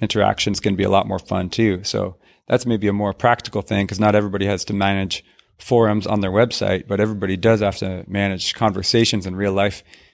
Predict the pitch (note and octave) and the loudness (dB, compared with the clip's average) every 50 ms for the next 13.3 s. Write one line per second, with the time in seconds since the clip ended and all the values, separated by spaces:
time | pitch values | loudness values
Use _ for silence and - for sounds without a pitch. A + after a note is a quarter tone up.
0 | _ - G2+ - A2 C3 D#3+ D3 B2+ - - B2+ A#2+ A2 F#2 G#2+ D#2+ G2+ G2 F#2+ | _ -16 -12 -4 2 4 4 4 4 4 4 4 4 2 2 -2 -4 -4 -4 -4
1 | F#2 F2+ F2 _ _ _ _ _ _ _ _ _ _ - G2+ G2 F#2+ F#2+ F#2+ F2+ | -4 -8 -10 _ _ _ _ _ _ _ _ _ _ -6 -4 -4 -2 -2 -2 -2
2 | F2+ F2+ F2+ - - A#2+ B2 C3 C3 B2+ A#2 G#2+ A2+ B2 - B2+ A#2 - - A2+ | -4 -4 -4 -2 2 4 4 4 4 4 2 2 0 -2 -2 -4 -6 -4 -2 -2
3 | G#2+ G#2+ G#2 G#2 G#2+ G#2 G#2 G2+ F#2+ G2 G2+ A2 G#2+ G#2 G#2 G2+ G2 F#2 F#2+ G#2+ | 0 0 0 0 0 0 0 0 0 2 2 2 4 4 2 2 0 -2 -4 -2
4 | A2+ A2+ A2+ A#2+ - - - - G#2+ G2+ G2 G2 G#2 G2+ A2+ A2 - A2 G2+ - | 0 2 2 2 2 2 2 4 4 4 4 2 0 0 -2 -2 0 -2 -4 -4
5 | - - G#2 - - G#2+ G#2 G#2 G2+ - - - - - - - - - _ _ | -4 -4 -6 -4 -2 -2 0 0 -2 -2 -2 -2 -2 -4 -6 -12 -20 -20 _ _
6 | _ _ - - A2 G2+ G2 - G#2 G2 G2 G2 - - G#2+ G#2+ G2+ - G2 F#2 | _ _ -10 -6 -4 -4 -2 -2 -2 -2 -2 0 2 4 4 4 4 2 -2 -4
7 | F2 G2+ F#2+ - - G2+ F#2+ F#2+ F2 D#2+ F2+ F2+ - - - G#2 G2+ F#2+ G2 G2 | -4 -4 -4 0 0 0 0 0 -2 -4 -4 -6 -4 -2 0 0 0 2 0 0
8 | F#2+ F2+ - - - G#2 G2+ F#2+ F2 - G2+ F#2+ F#2+ - - - - G#2 F#2+ F#2+ | -2 -2 -2 0 2 2 2 2 0 2 0 0 0 -2 -6 -4 -2 0 0 0
9 | G2+ A#2 B2 A#2+ - - - - - - - - - - - - A2+ B2 B2 A2 | 0 -2 -2 -4 -6 -10 -20 -20 -20 -20 -20 -18 -16 -10 -2 2 2 4 2 2
10 | G2 - G#2+ G#2 G#2+ G2+ F2+ F2 G2 - - - - F#2+ F#2+ F#2+ F#2 - F2+ - | 2 2 4 4 4 2 0 0 -4 -8 -8 -6 -2 -2 0 0 -2 -4 -6 -12
11 | - - - - - - G#2 G2 F#2+ G2 G2+ - _ - - - - - - - | -12 -12 -14 -14 -10 -6 -4 -2 -2 -2 -4 -6 _ -18 -20 -20 -20 -20 -20 -20
12 | - - A2+ A2 G#2 G#2+ B2+ C3 B2+ - - - - - - - - A2+ A#2 - | -18 -16 -14 -12 -12 -12 -14 -14 -16 -16 -6 -2 -2 -2 -2 -4 -10 -12 -4 0
13 | - - - - - - | 0 0 0 -2 -10 -10